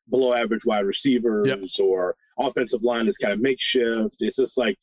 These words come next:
Speaker 1: uh, to, if, to me, a playoff team – is when you can pick out four to six guys, offense, defense, special teams, and identify those guys as difference makers.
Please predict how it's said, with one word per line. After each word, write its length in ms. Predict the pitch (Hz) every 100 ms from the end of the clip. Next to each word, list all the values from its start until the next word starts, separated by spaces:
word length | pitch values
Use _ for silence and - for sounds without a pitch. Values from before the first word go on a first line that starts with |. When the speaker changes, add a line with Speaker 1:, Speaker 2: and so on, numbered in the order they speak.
| _ _ - -
Speaker 1:
uh, 240 | 640 - -
to, 220 | - 330 370
if, 220 | 440 -
to 120 | 151
me, 400 | 139 160 147 127 117
a 120 | 113
playoff 480 | - 165 147 127 -
team – 320 | 117 92 85 - _ _ - _
is 260 | 131 123 110
when 260 | 117 123 123
you 140 | 151
can 260 | - 127 110 -
pick 180 | 131
out 280 | 127 107 104 -
four 160 | 143 139
to 80 | 120
six 300 | 131 120 -
guys, 580 | 120 101 92 - - -
offense, 420 | 135 - 120 -
defense, 380 | 127 123 123 113
special 300 | 123 113 110
teams, 440 | - 95 90 90 _ _
and 100 | 120
identify 720 | 110 107 139 135 123 117 104
those 220 | 101 113 107
guys 220 | 113 98
as 120 | 92
difference 360 | - - 101 -
makers. 520 | 95 - - -